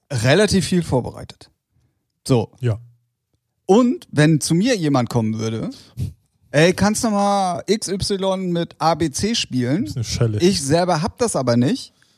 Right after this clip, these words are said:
Speaker 1: Ne?
Speaker 2: Ja.
Speaker 1: Weiß auch eigentlich gar nicht so genau, was das ist.
Speaker 2: Ja.
Speaker 1: Dann scheiß ich da drauf.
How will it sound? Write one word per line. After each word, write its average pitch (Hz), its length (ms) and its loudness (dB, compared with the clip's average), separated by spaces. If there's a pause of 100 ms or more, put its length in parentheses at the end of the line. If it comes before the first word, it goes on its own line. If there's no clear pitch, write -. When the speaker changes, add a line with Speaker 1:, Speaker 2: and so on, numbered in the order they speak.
(520)
Speaker 1:
Ne? 180 300 2
Speaker 2:
Ja. - 100 -8
Speaker 1:
Weiß 226 220 4
auch 170 140 4
eigentlich 175 340 0
gar 180 160 0
nicht 190 140 -4
so 180 100 0
genau, 160 300 0
was 139 140 -2
das 113 140 -2
ist. 185 460 0
Speaker 2:
Ja. 101 60 -16 (260)
Speaker 1:
Dann 226 140 -2
scheiß 277 340 -2
ich - 80 -6
da 156 140 -2
drauf. 110 320 -6